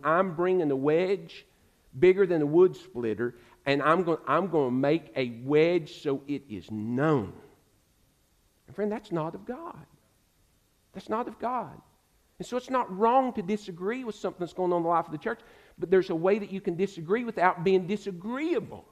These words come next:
Without being disagreeable. And I wanna give you a word, friend, this morning. I hope this will help you. Sometimes there are people who are gonna try to say and do things in the life of the church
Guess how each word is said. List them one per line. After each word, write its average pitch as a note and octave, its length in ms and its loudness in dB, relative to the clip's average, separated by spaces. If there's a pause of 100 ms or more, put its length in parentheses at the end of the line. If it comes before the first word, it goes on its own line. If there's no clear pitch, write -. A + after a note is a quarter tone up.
(1160)
Without G3+ 220 2
being G#3+ 140 4
disagreeable. G#3+ 520 -4 (240)
And G3 100 2
I - 60 6
wanna C#4+ 120 0
give B3 140 -4
you G#3+ 80 2
a F#3+ 40 6
word, F3+ 320 2
friend, B2+ 200 -2
this - 160 -8
morning. C#3 220 0
I - 20 0
hope G#3+ 180 0
this F3 160 -2
will B2+ 80 -8
help C3 300 -6
you. F#2 140 -12 (720)
Sometimes G#3+ 1080 2
there D3 160 2
are C#3 60 0
people - 580 -8 (1300)
who G#3+ 140 2
are G3 60 6
gonna G3+ 240 6
try G3 200 2
to D#3 100 -4
say G#3 380 0
and E3 160 0
do F#3+ 160 2
things C#3 340 -4
in B2+ 80 -6
the B2 80 0
life D#3 260 2
of C#3 60 -16
the C3 80 -4
church F#3+ 640 -4